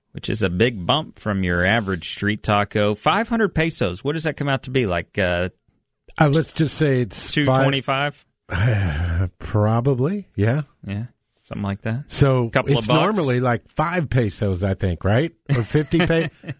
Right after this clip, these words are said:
Speaker 1: Twenty-six dollar taco. Holy
Speaker 2: Oh,
Speaker 1: smokes.
Speaker 2: wow.
Speaker 1: God, he's so good,
Speaker 2: I
Speaker 1: you
Speaker 2: know.
Speaker 1: know?
Speaker 2: That's
Speaker 1: He's got
Speaker 2: why
Speaker 1: that
Speaker 2: he's
Speaker 1: Google figured out.
Speaker 2: <laughs> The Googles?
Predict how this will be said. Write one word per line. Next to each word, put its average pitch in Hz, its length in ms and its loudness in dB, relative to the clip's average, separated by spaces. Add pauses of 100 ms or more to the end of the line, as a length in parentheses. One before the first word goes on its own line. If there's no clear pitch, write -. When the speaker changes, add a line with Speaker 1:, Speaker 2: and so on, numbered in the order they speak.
(2250)
Speaker 1:
Twenty-six 202 600 0
dollar 147 320 2
taco. 135 520 -2
Holy 101 520 -4
Speaker 2:
Oh, 92 40 -8
Speaker 1:
smokes. 92 920 0
Speaker 2:
wow. 95 600 -4 (400)
Speaker 1:
God, 135 260 -4
he's 123 180 -2
so 247 160 0
good, 117 400 0 (100)
Speaker 2:
I 113 100 6
Speaker 1:
you 123 60 4
Speaker 2:
know. 143 180 2
Speaker 1:
know? 92 180 -4 (200)
Speaker 2:
That's 101 100 0
Speaker 1:
He's 98 100 -2
got 123 60 2
Speaker 2:
why 143 160 4
Speaker 1:
that 156 140 2
Speaker 2:
he's 135 100 -4
Speaker 1:
Google 139 360 -2
figured 98 360 -4
out. 107 360 -2
Speaker 2:
<laughs> - 40 -20 (720)
The 110 80 4
Googles? 123 440 2